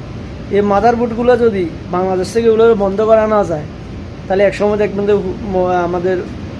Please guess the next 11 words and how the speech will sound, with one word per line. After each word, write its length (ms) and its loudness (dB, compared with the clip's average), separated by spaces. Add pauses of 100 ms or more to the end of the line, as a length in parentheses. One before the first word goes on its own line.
হুজুরদের, 500 0 (680)
হ্যাঁ, 240 2
যে 320 2
একটা 240 0
সম্মান, 520 0 (880)
এই 60 -4
সম্মানটা 440 2
থাকবে 360 -2
না 100 -2
ভাই। 180 -6
এ-, 240 4